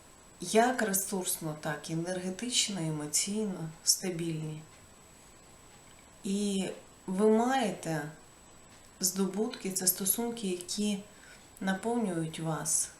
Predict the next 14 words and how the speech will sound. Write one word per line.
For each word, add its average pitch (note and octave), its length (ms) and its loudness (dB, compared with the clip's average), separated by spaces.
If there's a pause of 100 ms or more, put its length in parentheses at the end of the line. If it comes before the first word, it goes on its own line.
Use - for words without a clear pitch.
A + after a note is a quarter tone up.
(120)
від E3+ 380 -2
взаємин, F#3 840 2 (140)
від D#3 380 -6 (260)
позитивного F#3+ 880 4
спілкування, F#3 1160 0 (220)
від F3 280 0
відчуття F#3 840 0 (800)
того, G3 360 0
що E3+ 480 2 (200)
вами G3+ 320 2
піклуються, E3 960 -4 (1300)
про F#3+ 180 2
вас F3 200 4
турбуються. E3 1000 0